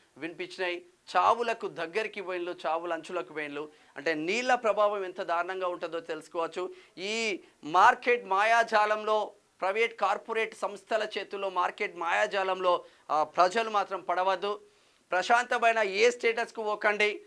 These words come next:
మీకొచ్చే నీళ్లను, ఏ నీళ్ళైనా పర్లేదు, మీకొచ్చే నీళ్ళను మాత్రం, ఆ, మరగబెట్టుకొని, కాచి, వడగట్టుకొని తాగండి, ఆరోగ్యంగా ఉండండి. అంతేకాకుండా ఆర్ఓ వాటర్ ప్యూరిఫై ఉంది కదా అని చెప్పి బాటిళ్ళకు బాటిల్ ఫిల్ చేసి ఫ్రిడ్జ్లో పెట్టుకొని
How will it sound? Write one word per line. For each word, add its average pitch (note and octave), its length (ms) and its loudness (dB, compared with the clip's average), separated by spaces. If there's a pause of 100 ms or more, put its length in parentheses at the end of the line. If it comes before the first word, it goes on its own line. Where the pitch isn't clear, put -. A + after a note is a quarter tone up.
(360)
మీకొచ్చే A3+ 800 4
నీళ్లను, A#3+ 600 0
ఏ F#3 260 2
నీళ్ళైనా A#3 380 4
పర్లేదు, G#3 440 0
మీకొచ్చే F#3+ 480 -4
నీళ్ళను G3 320 -2
మాత్రం, F#3+ 420 0 (340)
ఆ, D3+ 160 4
మరగబెట్టుకొని, G#3 800 2
కాచి, G3+ 560 0 (120)
వడగట్టుకొని F#3 800 0 (220)
తాగండి, F#3 540 0 (240)
ఆరోగ్యంగా E3+ 520 2
ఉండండి. C3+ 460 -4 (200)
అంతేకాకుండా A3+ 880 4 (240)
ఆర్ఓ A3+ 320 4
వాటర్ A3+ 320 4
ప్యూరిఫై A3+ 580 0
ఉంది G#3+ 200 -6
కదా A3 200 2
అని G#3+ 120 0
చెప్పి G#3+ 220 -2
బాటిళ్ళకు G#3+ 580 2
బాటిల్ G#3+ 400 2
ఫిల్ G3+ 260 -10
చేసి A3+ 220 0
ఫ్రిడ్జ్లో G3+ 420 0
పెట్టుకొని G#3+ 580 -2